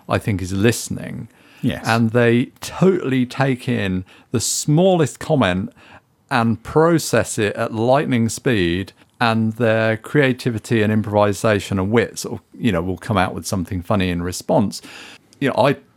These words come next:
Speaker 1: clearly don't have that talent, but what I can take from that is the listening. And all too often, I feel I don't really pay enough attention to what the other people are saying. I'm thinking about what I'm gonna do next as a player,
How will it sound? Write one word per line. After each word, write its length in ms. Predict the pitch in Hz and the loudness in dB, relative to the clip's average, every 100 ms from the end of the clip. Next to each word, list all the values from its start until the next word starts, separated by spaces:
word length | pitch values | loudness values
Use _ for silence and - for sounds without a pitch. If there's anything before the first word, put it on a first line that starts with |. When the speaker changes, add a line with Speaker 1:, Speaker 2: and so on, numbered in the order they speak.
| _ - | _ 2
Speaker 1:
clearly 240 | 123 101 | 2 2
don't 240 | 110 107 | 2 0
have 200 | 98 107 | 0 0
that 240 | 113 120 - | 0 -2 -4
talent, 480 | - 87 104 120 - - - - _ _ _ _ | -8 -4 -2 -4 -6 -20 -20 -20 _ _ _ _
but 160 | 170 160 | 0 4
what 160 | 151 | 4
I 80 | 147 | 2
can 260 | - 156 180 | 2 2 2
take 260 | - 117 | 2 -2
from 160 | - 101 | -2 -2
that 200 | 98 - | -2 -4
is 120 | 107 | -4
the 120 | - | -2
listening. 760 | 104 110 107 - 92 85 85 90 _ _ _ _ _ _ - | 0 0 -2 -6 -6 -6 -8 -14 _ _ _ _ _ _ -10
And 280 | 135 123 123 | -2 0 0
all 240 | - 170 160 | 2 2 2
too 240 | - 156 | 2 2
often, 460 | 147 - 120 95 95 | 2 0 -2 -2 -2
I 220 | 104 107 | -2 -2
feel 440 | - 117 107 107 | 0 0 2 0
I 100 | - | 0
don't 280 | 117 139 147 | 2 2 2
really 400 | 131 147 147 127 | 2 4 4 2
pay 320 | 123 - 113 | 0 0 0
enough 280 | 110 110 98 | 2 0 -2
attention 540 | - 120 104 - 113 95 | -2 0 0 0 -2 -2
to 100 | 104 | 0
what 300 | 110 113 - | 0 0 -2
the 140 | 107 | 0
other 180 | 107 104 | 0 0
people 380 | - 107 90 104 | -2 -4 -4 -4
are 40 | |
saying. 380 | 95 123 101 87 | -2 2 2 2
I'm 220 | 113 113 113 | 0 2 2
thinking 420 | 120 101 - 101 | 0 -2 -2 -2
about 240 | 101 98 | 0 0
what 140 | 104 - | 0 2
I'm 180 | 151 | 2
gonna 220 | 117 82 82 | 2 -2 -8
do 180 | 92 | -10
next 640 | 90 90 120 - - - - | -6 -4 -4 -8 -16 -16 -12
as 160 | - 90 | -10 -10
a 40 | |
player, 520 | - 90 87 92 113 | -6 -2 0 0 -2